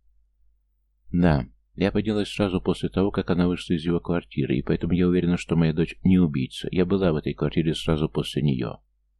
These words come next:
«Господи!» прошептал потрясённый Муслим. «Только этого нам и не хватало». Год обезьяны.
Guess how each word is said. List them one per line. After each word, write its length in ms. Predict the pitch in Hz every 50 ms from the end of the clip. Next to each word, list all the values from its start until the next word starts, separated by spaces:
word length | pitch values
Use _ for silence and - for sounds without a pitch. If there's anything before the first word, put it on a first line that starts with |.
| _ _ _ _ _ _ -
«Господи!» 1000 | - 67 76 85 101 104 - - - - - 98 98 95 85 82 92 92 82 78
прошептал 540 | - - 73 - - 76 - - 80 80 -
потрясённый 560 | - 76 73 73 - - 78 78 78 78 78
Муслим. 500 | 78 78 - - - - 65 62 62 -
«Только 340 | - 90 92 92 - - -
этого 480 | - - 92 98 - - 117 107 107
нам 200 | 107 107 104 104 -
и 120 | - 92
не 100 | 92 92
хватало». 720 | 87 - 92 92 - - 78 78 71 64 57 - 50 - - _ _ _ _ _ _ _ _ _ _ _ _ _ _
Год 340 | - 78 73 95 107 107 -
обезьяны. 880 | 110 95 92 101 90 82 92 98 101 95 85 71 65 60 57 - -